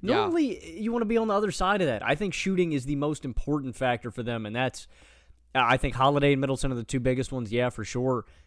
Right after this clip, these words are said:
Con-, Connaughton's gotta shoot better. P J's gotta shoot better. Bryn Forbes has gotta shoot better.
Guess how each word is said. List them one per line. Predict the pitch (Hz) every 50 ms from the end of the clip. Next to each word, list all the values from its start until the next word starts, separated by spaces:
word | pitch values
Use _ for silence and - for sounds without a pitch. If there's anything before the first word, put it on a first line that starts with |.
| _ _ _ _ _ - _ _ -
Con-, | - 120 117 131 131 127 - -
Connaughton's | - 127 135 139 139 - 139 131 120
gotta | 135 127 127
shoot | - - 135 120
better. | 120 131 123 123 113 104 - -
P | - 147 143 131
J's | 135 131 127 -
gotta | - 127 120 113
shoot | - - 131 110
better. | 127 123 120 117 113
Bryn | 101 110 131 147 135
Forbes | 131 - 131 131 135 120 117
has | 123 113
gotta | 127 127 120 120
shoot | - - 131 117 -
better. | 123 120 117 120 113 104